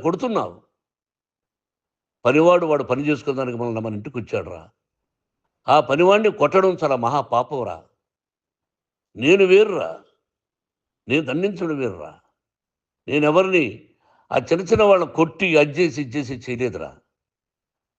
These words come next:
సినిమా ఇండస్ట్రీలో మోహన్ బాబు కొడతాడు, తిడతాడు అంటే అది షూటింగ్లో జరిగిన, జరిగి ఉండొచ్చేమో. కానీ ఇంట్లో ఉండి ఎన్ని పది సంవత్సరాల నుంచి, ఇరవై సంవత్సరాల నుంచి పనివాళ్ళు ఉన్నారు.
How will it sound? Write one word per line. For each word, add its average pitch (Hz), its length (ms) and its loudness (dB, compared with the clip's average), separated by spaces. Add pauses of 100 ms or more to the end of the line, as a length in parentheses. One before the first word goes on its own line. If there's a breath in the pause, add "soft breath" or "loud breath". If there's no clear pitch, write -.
(480)
సినిమా 143 260 2
ఇండస్ట్రీలో 170 540 2
మోహన్ 165 300 2
బాబు 175 180 4
కొడతాడు, 151 500 2
తిడతాడు 170 440 -2
అంటే 165 160 -2
అది 156 180 -4
షూటింగ్లో 180 460 -4
జరిగిన, 175 360 -2 (440 soft breath)
జరిగి 160 260 4
ఉండొచ్చేమో. 180 520 4 (1000)
కానీ 131 180 -2
ఇంట్లో 135 320 -2
ఉండి 147 200 2
ఎన్ని 127 360 -2
పది 123 220 -2
సంవత్సరాల 143 440 2
నుంచి, 127 280 -10
ఇరవై 120 200 -2
సంవత్సరాల 123 380 -2
నుంచి 113 140 -8
పనివాళ్ళు 110 400 -2
ఉన్నారు. 107 260 -16